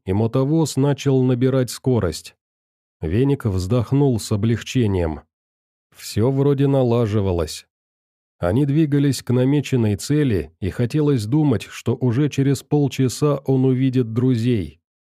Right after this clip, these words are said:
Немного беспокоило преодоление баррикад Альянса, но он был уверен, что это не составит особого труда. Главное, чтобы адекватные люди на посту попались. Парень огляделся.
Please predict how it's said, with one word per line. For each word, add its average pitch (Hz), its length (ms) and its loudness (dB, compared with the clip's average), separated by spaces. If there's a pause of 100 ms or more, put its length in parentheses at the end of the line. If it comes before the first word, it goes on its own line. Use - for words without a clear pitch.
(400)
Немного 123 440 0
беспокоило 131 800 0
преодоление 127 800 0
баррикад 135 540 0
Альянса, 139 840 0 (100)
но 95 200 0
он 127 160 2
был 139 180 2
уверен, 135 460 2
что - 280 -4
это 139 220 0
не 135 140 2
составит 127 640 -2
особого 107 500 0
труда. 110 540 -2 (500)
Главное, 135 640 0
чтобы 135 360 0
адекватные 127 960 0
люди 127 320 0
на 98 160 0
посту 113 420 -2
попались. 95 720 -4 (960)
Парень 110 360 2
огляделся. 110 880 -2